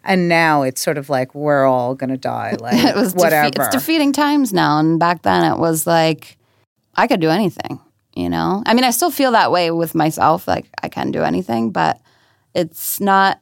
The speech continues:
Speaker 2: as a large part of the community as it was then.
Speaker 1: Right. And the community has changed a lot because people kinda grow up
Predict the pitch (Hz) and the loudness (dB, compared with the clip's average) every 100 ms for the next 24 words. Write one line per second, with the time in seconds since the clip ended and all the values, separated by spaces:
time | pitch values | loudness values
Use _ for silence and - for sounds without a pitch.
0 | - 175 165 - - 165 156 - _ _ | -2 0 0 -4 -2 -2 -2 -8 _ _
1 | _ _ - 170 160 - 170 160 - 170 | _ _ -2 0 0 -2 -4 -4 -6 -6
2 | 165 156 - - - 190 - _ _ 185 | -4 -2 -4 -6 -8 -10 -16 _ _ -12
3 | - - - - - - 202 196 _ _ | -10 -8 -10 -10 -10 -8 -8 -12 _ _
4 | _ _ _ _ _ 214 208 170 151 - | _ _ _ _ _ -2 0 0 -2 -6
5 | 208 196 196 - 220 226 294 330 254 190 | -2 0 0 -2 0 2 2 0 0 0
6 | 165 170 160 160 180 _ _ _ _ _ | 0 0 -2 -2 -6 _ _ _ _ _
7 | _ _ _ - 190 160 - - 381 494 | _ _ _ -6 -4 -2 -4 0 0 0
8 | 339 214 - 156 135 135 135 - _ _ | 0 0 0 2 2 0 -4 -8 _ _
9 | _ _ - - 220 220 190 180 - 202 | _ _ -14 -8 -4 2 2 2 -4 0
10 | 180 160 202 175 151 165 160 151 139 135 | 0 -2 -4 -4 -4 -2 2 2 2 -2